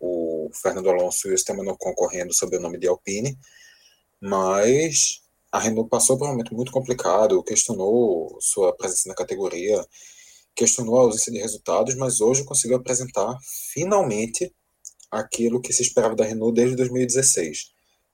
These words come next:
A Renault consegue um pódio, a Renault consegue um resultado sólido, faz uma boa corrida, que o, o Ricardo, na verdade, já vinha fazendo algumas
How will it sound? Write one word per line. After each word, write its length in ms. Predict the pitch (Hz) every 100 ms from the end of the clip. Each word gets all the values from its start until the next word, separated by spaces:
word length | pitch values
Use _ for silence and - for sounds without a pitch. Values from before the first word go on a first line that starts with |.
| -
A 60 |
Renault 240 | 95 98 95
consegue 400 | 104 - - 110
um 60 |
pódio, 380 | - 95 107 107
a 40 | 95
Renault 200 | 101 -
consegue 280 | - 98
um 40 | 107
resultado 1080 | 101 104 98 92 90 90 85 78 80 - - _ _
sólido, 640 | - - - 107 113 123 143 - _ - - _ _ _ - -
faz 200 | - 117
uma 80 | 127
boa 180 | 113 120
corrida, 460 | - 117 107 117 120
que 260 | 143 131
o, 160 | - 185 131 127
o 80 | 120
Ricardo, 300 | 123 110 110
na 60 |
verdade, 220 | 107 98 113
já 80 |
vinha 180 | 101 131
fazendo 280 | 131 107 113
algumas 440 | 101 104 143 -